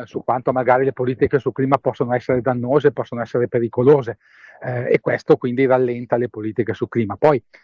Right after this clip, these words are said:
mm, dipende quanto, insomma, eh, cosa ca-, succederà, per dire, per l'Europa a livello europeo nei prossimi, nei prossimi anni, quanto lo vedremo nelle prossime elezioni, perché di fatto la, la campagna forsennata di queste forze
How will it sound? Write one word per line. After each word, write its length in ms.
mm, 80
dipende 520
quanto, 540
insomma, 500
eh, 220
cosa 200
ca-, 160
succederà, 480
per 140
dire, 180
per 160
l'Europa 540
a 80
livello 400
europeo 480
nei 160
prossimi, 540
nei 140
prossimi 380
anni, 300
quanto 400
lo 100
vedremo 320
nelle 180
prossime 360
elezioni, 360
perché 240
di 80
fatto 380
la, 160
la 260
campagna 460
forsennata 1000
di 120
queste 300
forze 600